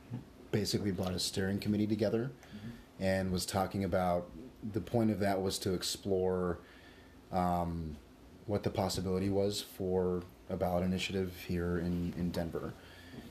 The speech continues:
Speaker 1: And so it's,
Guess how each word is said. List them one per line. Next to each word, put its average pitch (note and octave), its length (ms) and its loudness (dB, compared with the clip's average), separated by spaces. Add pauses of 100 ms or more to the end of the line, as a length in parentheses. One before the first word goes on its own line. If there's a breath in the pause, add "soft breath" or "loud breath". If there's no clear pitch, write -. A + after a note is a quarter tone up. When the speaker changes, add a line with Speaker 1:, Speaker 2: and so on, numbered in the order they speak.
(180 loud breath)
Speaker 1:
And F2+ 520 4 (1800 loud breath)
so G2+ 280 0
it's, - 380 0